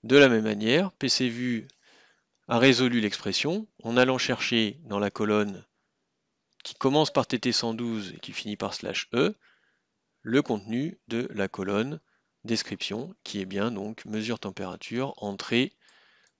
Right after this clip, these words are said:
E G, secondaire bouteille. Donc, dans mon modèle, j'ai ici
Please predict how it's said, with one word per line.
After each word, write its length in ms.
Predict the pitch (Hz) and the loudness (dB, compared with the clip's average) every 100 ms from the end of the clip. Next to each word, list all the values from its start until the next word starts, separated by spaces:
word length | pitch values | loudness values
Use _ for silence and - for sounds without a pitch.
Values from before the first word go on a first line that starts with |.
| - | -4
E 100 | 110 | -2
G, 380 | 98 107 123 - _ _ _ _ _ _ - | 2 2 2 -2 _ _ _ _ _ _ -10
secondaire 580 | - 117 101 101 110 | -4 -2 -2 -2 -2
bouteille. 380 | 101 - - - _ _ _ _ _ _ _ _ _ _ - _ _ _ - | -4 -12 -14 -16 _ _ _ _ _ _ _ _ _ _ -20 _ _ _ 2
Donc, 440 | 135 120 107 - _ _ _ _ _ _ _ _ - - | 4 4 -2 -12 _ _ _ _ _ _ _ _ -20 -16
dans 160 | - 135 | 0 4
mon 140 | 160 | 6
modèle, 480 | 135 107 107 139 185 - _ _ _ _ | 6 4 4 4 2 -8 _ _ _ _
j'ai 500 | 107 104 131 123 107 - - _ _ _ _ - | -6 6 8 8 6 -4 -20 _ _ _ _ -14
ici 500 | 107 - 120 165 | -4 -2 -2 -4